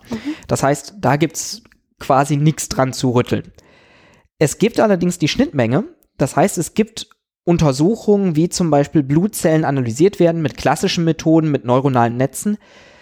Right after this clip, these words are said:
Speaker 2: allerdings sehr, sehr oft im peripheren Blut. Das heißt, wenn ich mir den Finger steche und das unter das Mikroskop lege, dann habe ich auch Blutzellen da, allerdings viel weniger. Im
Speaker 1: Ja.
Speaker 2: Blut, äh, im Knochenmark greifen die Blutzellen ran. Das heißt, ich habe eine viel größere Bandbreite an Zellen, die ich erkennen muss.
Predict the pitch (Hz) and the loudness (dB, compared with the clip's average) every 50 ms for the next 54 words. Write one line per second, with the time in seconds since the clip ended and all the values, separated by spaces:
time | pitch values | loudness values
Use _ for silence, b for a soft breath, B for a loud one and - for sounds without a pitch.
0 | b b b _ - 156 165 170 165 190 196 170 - 165 170 185 175 185 - - | b b b _ 0 2 2 2 2 2 0 2 2 2 2 4 2 2 2 0
1 | 165 - - - 151 - 165 160 147 170 156 - 156 143 143 139 127 139 147 143 | -2 -2 -2 -6 -4 -2 -2 0 0 0 0 2 2 2 2 0 0 0 2 2
2 | 127 - - - _ - 127 - - 143 156 - - 156 151 147 - 151 135 127 | 0 -2 -8 -12 _ -4 -2 0 0 0 -2 -2 -2 -4 -2 0 0 0 0 0
3 | 123 - 202 233 214 - - - 185 175 - - 185 180 - 147 135 127 - - | 0 0 2 2 0 0 0 -2 -2 -2 0 -2 -2 0 0 -2 -4 -4 -4 -2
4 | 156 160 - 226 202 143 131 - - 135 - - 127 - - - 127 - - 160 | -2 -2 -2 -2 -2 -2 -2 -2 -4 -4 -4 -4 -6 -4 -2 -2 -2 0 0 0
5 | 165 175 220 277 - b b b b b b b b _ 160 151 160 165 165 156 | 0 0 0 -2 -4 b b b b b b b b _ -2 0 2 2 0 0
6 | - - 135 151 170 - - 139 147 170 - - - 196 196 185 190 180 180 - | 0 2 2 2 2 0 -2 -2 -2 -2 0 -2 -2 0 2 2 2 0 0 0
7 | 147 156 156 151 160 170 - - - 190 175 156 127 123 127 139 143 127 113 120 | 0 0 0 0 0 -2 -4 -4 0 2 2 2 4 2 2 4 2 2 0 -2
8 | 107 - - - _ - 135 127 135 143 170 208 226 208 _ - - - - _ | -2 -4 -8 -12 _ -4 -4 0 2 2 2 2 0 -4 _ -16 -20 -20 -20 _
9 | _ 151 151 147 143 139 - 175 175 - 196 170 165 160 - - 143 143 - 160 | _ 0 2 2 0 -2 -2 -2 -2 0 0 0 0 0 2 0 0 2 2 0
10 | 139 139 143 139 120 - 123 113 117 117 117 139 196 262 311 - b b b b | 0 0 0 -2 0 -2 -2 -2 -2 -2 0 0 0 -2 -4 -10 b b b b
11 | b b b b b - 135 - 151 160 - - - - 151 - 165 147 - - | b b b b b -4 -2 0 0 0 -2 -2 -4 -4 -2 0 0 -2 0 -2
12 | 214 220 190 202 185 175 208 208 208 202 175 160 160 147 160 165 196 185 - - | -4 -4 -4 -4 0 2 2 2 2 0 -2 -2 0 0 0 0 0 -4 -2 0
13 | 143 135 131 143 123 120 123 - 151 147 147 135 131 - 113 110 - 175 185 185 | 0 2 2 0 -2 -2 -2 -2 0 0 0 -2 -2 -4 -4 -4 -2 -2 -2 -2
14 | 143 156 190 - - _ _ | -4 -4 -6 -8 -14 _ _